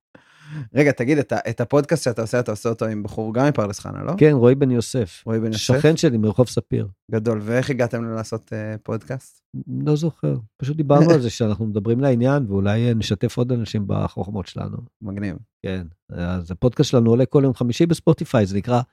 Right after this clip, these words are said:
Speaker 2: "זה פוגש אותי".
Speaker 1: זה פוגש אותי, וזה לגברים ג-,
Speaker 2: לא,
Speaker 1: בלבד
Speaker 2: לא,
Speaker 1: או
Speaker 2: לא,
Speaker 1: הכל?
Speaker 2: לא.
Speaker 1: כל מי
Speaker 2: הכל,
Speaker 1: שרוצה.
Speaker 2: כן, אנחנו מדברים על החיים.
Speaker 1: אהבתי,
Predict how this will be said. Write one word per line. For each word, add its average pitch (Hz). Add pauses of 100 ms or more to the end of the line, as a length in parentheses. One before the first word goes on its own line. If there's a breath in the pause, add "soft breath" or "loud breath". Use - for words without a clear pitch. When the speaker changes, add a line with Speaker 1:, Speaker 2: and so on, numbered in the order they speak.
Speaker 2:
"זה 110
פוגש 139
אותי". 90 (180)
Speaker 1:
זה 107
פוגש 101
אותי, 90
וזה 98
לגברים 104
ג-, 101 (320)
Speaker 2:
לא, 170
Speaker 1:
בלבד 139
Speaker 2:
לא, 139
Speaker 1:
או 120
Speaker 2:
לא, -
Speaker 1:
הכל? 113 (340)
Speaker 2:
לא. 131 (400)
Speaker 1:
כל 135
מי 127
Speaker 2:
הכל, 104
Speaker 1:
שרוצה. 113
Speaker 2:
כן, 226
אנחנו 131
מדברים 120
על 104
החיים. 98 (760)
Speaker 1:
אהבתי, 95